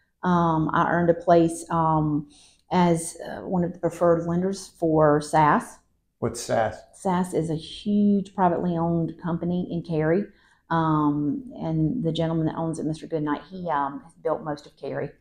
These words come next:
Speaker 1: So I got into there, and a lot of people, you know, they have that inter, um, office memo stuff that they say, and they'd be like, "Oh, hey, who's the, you know, who's a good lender, who's a preferred lender?" And a lot of people just started using me.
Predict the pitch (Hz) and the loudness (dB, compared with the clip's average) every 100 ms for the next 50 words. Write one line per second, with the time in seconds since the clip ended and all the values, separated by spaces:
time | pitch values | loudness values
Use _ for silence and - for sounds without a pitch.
0 | _ _ _ - 180 170 190 196 185 - | _ _ _ 2 6 6 6 6 6 4
1 | - 214 208 233 220 180 175 165 - 170 | 2 4 6 6 6 6 6 6 4 2
2 | 165 180 196 220 202 185 180 180 170 165 | 2 4 4 4 2 4 2 2 2 2
3 | 147 - 185 180 185 170 170 170 _ _ | 0 2 0 2 4 4 4 -2 _ _
4 | - 165 151 143 139 - - - 170 170 | -2 2 4 2 0 -4 -4 2 2 2
5 | 165 - 170 170 165 170 175 165 - 165 | -2 -2 -4 0 0 -2 -2 -2 0 -2
6 | 165 170 170 165 156 156 156 156 156 151 | 0 0 2 2 -2 -2 -2 0 0 0
7 | 151 190 185 170 - 196 202 190 - 180 | 2 4 4 4 0 0 0 -2 -8 -4
8 | 170 170 180 185 170 170 165 170 165 165 | -4 -4 -4 -6 -4 -4 -4 -4 -6 -10
9 | 156 165 160 190 208 - 156 160 160 - | -6 -4 -2 -2 -2 -4 -4 -2 -2 -6
10 | 180 - 156 - 156 160 160 _ 180 254 | -14 -16 -14 -4 -2 -2 -6 _ -2 0
11 | - 123 - | 0 -4 -6